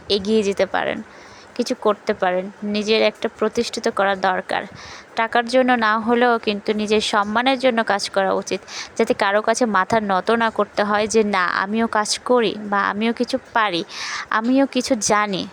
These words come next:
বা আমাকেও কিছু করতে হবে নিজের জন্য।" So, নিজের জন্য বাঁচুন, নিজের জন্য কাজ করুন, নিজের সম্মানের জন্য কাজ করুন। টাকার জন্য যে সবাই কাজ করে তা কিন্তু না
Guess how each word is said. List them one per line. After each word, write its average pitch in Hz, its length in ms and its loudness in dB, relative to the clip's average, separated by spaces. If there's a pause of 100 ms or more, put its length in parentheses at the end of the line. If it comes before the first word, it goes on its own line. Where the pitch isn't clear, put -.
বা 190 180 2
আমাকেও 202 360 2
কিছু 240 440 0
করতে 233 340 -2
হবে 208 340 2
নিজের 202 320 0
জন্য।" 190 380 -4 (560)
So, 285 100 2
নিজের 247 320 -2
জন্য 247 240 0
বাঁচুন, 226 480 0
নিজের 214 380 0
জন্য 214 240 0
কাজ 208 320 -2
করুন, 233 260 2
নিজের 214 260 0
সম্মানের 226 600 0
জন্য 208 240 2
কাজ 196 260 -2
করুন। 185 320 -2 (500)
টাকার 202 280 0
জন্য 226 300 0
যে 240 100 0
সবাই 233 280 0
কাজ 226 300 -2
করে 254 240 2
তা 208 220 -2
কিন্তু 220 320 -2
না 190 340 -2